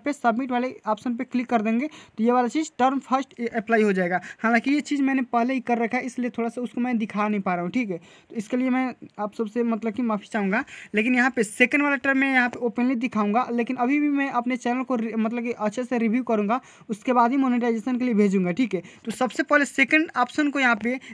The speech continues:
देखिए, YouTube को यहाँ पे मोनेटाइज करने के लिए जो यहाँ पे से-, अ, स्टेप सेकंड है ना, यही सबसे मतलब मे-, मेन इंपॉर्टेंट है। तो इसी चीज़ को यहाँ पे, असली चीज़ यहाँ पे इंपॉर्टेंट है और इसी चीज़ को अच्छे से ध्यान में रख के अपने क-, चैनल के कंटेंट को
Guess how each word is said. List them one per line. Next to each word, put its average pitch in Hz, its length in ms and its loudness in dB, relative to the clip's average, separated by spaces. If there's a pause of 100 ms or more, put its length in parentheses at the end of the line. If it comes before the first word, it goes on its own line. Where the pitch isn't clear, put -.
देखिए, 226 240 2
YouTube 262 360 2
को 320 260 4
यहाँ 277 180 0
पे 294 120 -4
मोनेटाइज 262 480 0
करने 254 260 -2
के 240 100 -2
लिए 240 80 2
जो 240 120 -2
यहाँ 240 240 0
पे 240 200 -10
से-, 247 320 -4
अ, 247 100 -2
स्टेप 302 260 -2 (100)
सेकंड 262 260 0
है 226 60 0
ना, 247 140 -2 (280)
यही 247 200 6
सबसे 277 440 -4
मतलब 226 480 0
मे-, 240 240 -2
मेन 262 280 2
इंपॉर्टेंट 214 520 2
है। 156 80 -4
तो - 380 -12
इसी 311 180 0
चीज़ 285 220 -2
को 302 60 0
यहाँ 254 240 0
पे, 294 120 4 (160)
असली 233 300 0
चीज़ 269 240 -2
यहाँ 233 160 0
पे 294 120 -10
इंपॉर्टेंट 233 540 0
है 226 160 2 (240)
और 226 120 4
इसी 247 260 -2
चीज़ 247 180 -4
को 269 140 -4 (140)
अच्छे 240 220 0
से 269 120 -6
ध्यान 226 280 -2
में 254 180 0
रख 220 160 -2
के 247 240 -4
अपने 233 260 -2
क-, 214 200 -10 (200)
चैनल 240 260 -2
के 262 100 -8
कंटेंट 240 440 -2
को 226 200 0